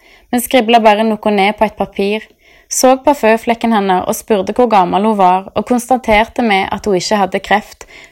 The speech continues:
tok ingen prøver av føflekken. Det gikk ett år, føflekken fortsatte å vokse. Lise gikk til legen sin igjen, det var det virkelig ikke tvil, men legen måtte ta en test likevel,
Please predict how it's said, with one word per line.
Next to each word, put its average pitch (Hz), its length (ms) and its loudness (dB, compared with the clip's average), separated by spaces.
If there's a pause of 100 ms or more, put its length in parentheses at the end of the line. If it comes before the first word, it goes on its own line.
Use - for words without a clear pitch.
(120)
tok 285 300 0
ingen 214 260 0
prøver 185 380 0
av 196 160 0
føflekken. 190 640 -6 (540)
Det 220 100 4
gikk 202 160 -2
ett 196 320 2
år, 294 220 2 (100)
føflekken 220 560 -2
fortsatte 214 480 -4
å 196 60 -2
vokse. 214 400 -2 (520)
Lise 208 280 0
gikk 254 180 0
til 262 160 0
legen 208 280 0
sin 220 220 -4
igjen, 214 300 2 (240)
det 220 80 0
var 202 160 4
det 254 140 0
virkelig 214 400 -2
ikke - 240 -12
tvil, 262 320 -2 (420)
men 226 160 2
legen 214 300 2
måtte 262 220 -2
ta 220 200 2
en 233 120 -2
test - 360 -4
likevel, 202 540 0